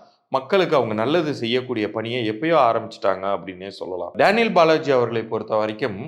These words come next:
எல்லாருமே நினைக்கிறாங்க, அவர் வந்து ஒரு கிறிஸ்தவர், அவர் வந்து ஒரு அம்மன் கோயிலை கட்டினாரு, இந்த அளவுக்கு பண்ணாருங்கிறது மிகுந்த ஆச்சரிய தகுந்த விஷயமா இருக்கேன்னு நினைக்கிறாங்க. அவருடைய கேரக்டர் நேம் தான் பிற்காலத்துல வந்து டேனியல்ங்கிறது அடைமொழியா ஆட் ஆயிடுச்சு.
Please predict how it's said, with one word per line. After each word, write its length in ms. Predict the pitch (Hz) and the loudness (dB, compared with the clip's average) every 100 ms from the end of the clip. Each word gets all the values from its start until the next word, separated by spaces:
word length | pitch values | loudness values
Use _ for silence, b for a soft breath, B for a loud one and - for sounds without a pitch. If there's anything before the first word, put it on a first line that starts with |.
| 165 b b _ | -14 b b _
எல்லாருமே 420 | - 156 220 208 208 | 2 6 8 6 4
நினைக்கிறாங்க, 440 | 165 170 170 135 | 2 2 2 2
அவர் 260 | 107 104 113 | 2 2 2
வந்து 340 | 117 123 151 | 0 0 0
ஒரு 500 | 120 104 92 92 87 | 2 0 0 -2 -6
கிறிஸ்தவர், 580 | - 131 - 185 165 165 | -10 -14 -2 2 4 6
அவர் 220 | 147 131 | 4 2
வந்து 240 | 131 127 139 | 0 0 0
ஒரு 120 | 135 | 2
அம்மன் 300 | 117 127 127 | 0 -2 -4
கோயிலை 280 | 127 120 117 | -2 0 0
கட்டினாரு, 520 | 117 120 117 117 117 | -2 -2 -4 -2 -4
இந்த 140 | 117 | -2
அளவுக்கு 400 | 120 123 123 117 | -2 -2 -2 -2
பண்ணாருங்கிறது 640 | 113 117 113 110 104 117 135 b b b | 0 -2 -2 -4 -4 -6 -8 b b b
மிகுந்த 380 | - 113 143 143 | -8 -6 -2 2
ஆச்சரிய 520 | 123 123 123 135 131 | 4 2 -2 -2 -2
தகுந்த 340 | 123 120 120 120 | 0 -2 0 -2
விஷயமா 460 | 107 113 120 113 | -2 -2 -2 0
இருக்கேன்னு 340 | 110 104 113 107 | -2 -2 -4 -4
நினைக்கிறாங்க. 640 | 104 107 98 87 104 165 b b b b | -6 -2 -2 -2 -6 -8 b b b b
அவருடைய 920 | - 131 156 190 180 165 160 185 180 151 | -4 0 4 4 4 2 4 4 4 4
கேரக்டர் 440 | 156 180 214 - 165 | 4 4 4 -2 -4
நேம் 280 | 156 151 | -2 -2
தான் 540 | 147 165 160 151 131 123 | 0 2 4 2 0 -2
பிற்காலத்துல 580 | 135 127 143 147 131 120 | 0 4 4 4 0 0
வந்து 100 | 127 | 2
டேனியல்ங்கிறது 720 | 120 131 139 135 123 110 120 | 4 4 2 -2 -2 0 2
அடைமொழியா 500 | 110 120 117 110 110 | 2 0 -6 0 2
ஆட் 220 | 101 113 | 4 4
ஆயிடுச்சு. 380 | 104 87 85 | 0 -2 -10